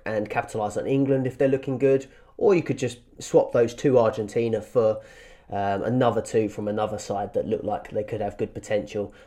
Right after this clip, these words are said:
I always think early on, if you s-, if you spread it out a little bit early on, if you do make the mistake and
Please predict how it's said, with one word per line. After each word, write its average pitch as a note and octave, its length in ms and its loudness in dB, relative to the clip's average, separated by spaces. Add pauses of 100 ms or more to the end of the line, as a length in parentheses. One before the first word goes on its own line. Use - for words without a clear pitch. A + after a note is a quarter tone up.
I - 40 6
always F#3 180 6
think D#3+ 200 2
early D#3+ 300 10
on, B2 260 8
if C#3 140 -4
you C3+ 60 -2
s-, - 160 -10 (140)
if D3 140 -8
you D#3+ 60 -4
spread - 260 2
it F3 60 2
out E3+ 220 2
a - 20 2
little D3+ 160 4
bit D#3+ 100 10
early D#3+ 300 8
on, F#3 220 8 (260)
if - 160 -8
you F3+ 80 0
do F#3+ 240 2
make D3+ 220 4
the D3+ 60 2
mistake D3+ 580 4
and B2 440 2